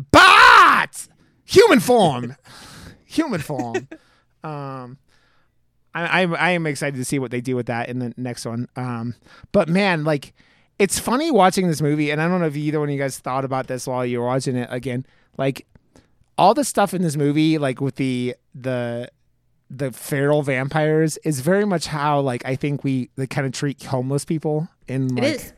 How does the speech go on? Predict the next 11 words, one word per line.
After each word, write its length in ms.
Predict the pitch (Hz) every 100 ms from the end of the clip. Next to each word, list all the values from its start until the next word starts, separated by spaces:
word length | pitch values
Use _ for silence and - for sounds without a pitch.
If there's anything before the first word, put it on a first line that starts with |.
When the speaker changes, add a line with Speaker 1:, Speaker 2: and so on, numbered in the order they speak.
| _ _ -
Speaker 2:
That's 240 | 190 -
where 220 | 220 - _ -
I 80 | 190
was 160 | 202
gonna 140 | 208 196
bring 220 | 196 196
up 100 | 208 - - - -
in 100 | 196
just 180 | 190 185
a 40 |
second. 380 | 185 180 180 185